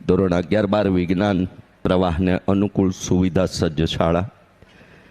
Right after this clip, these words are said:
બ્રહ્મ ઋષિ કુમારો માટે વેદ વિદ્યાલય, બાળકો માટે રમતગમત મેદાન, આપ સૌ માટે, આપ વાહન લઈને આવો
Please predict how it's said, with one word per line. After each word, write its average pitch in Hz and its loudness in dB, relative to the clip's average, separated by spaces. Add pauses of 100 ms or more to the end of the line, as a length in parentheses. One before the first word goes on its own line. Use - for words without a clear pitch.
(200)
બ્રહ્મ 123 2
ઋષિ 104 0
કુમારો 98 2
માટે 90 0
વેદ 82 0
વિદ્યાલય, 101 0 (420)
બાળકો 92 0
માટે 87 0
રમતગમત 85 0
મેદાન, 87 0 (880)
આપ 95 0
સૌ 143 0
માટે, 90 0
આપ 87 0
વાહન 92 0
લઈને 90 2
આવો 85 2